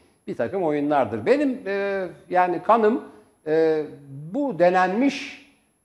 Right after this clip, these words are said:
faiz indirimi kararının Türk lirasının değerini düşürmesi meselesi veya doların, avronun değerini arttırması meselesi denenmiş bir gerçekliktir. Ee,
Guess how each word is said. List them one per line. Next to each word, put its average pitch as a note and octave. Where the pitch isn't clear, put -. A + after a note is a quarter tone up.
faiz F#3+
indirimi C3+
kararının B2+
Türk E3+
lirasının A#2+
değerini C#3
düşürmesi C3
meselesi A2
veya A#2+
doların, B2
avronun A2+
değerini A2
arttırması G#2+
meselesi G#2
denenmiş D3+
bir F#3
gerçekliktir. D#3
Ee, C3+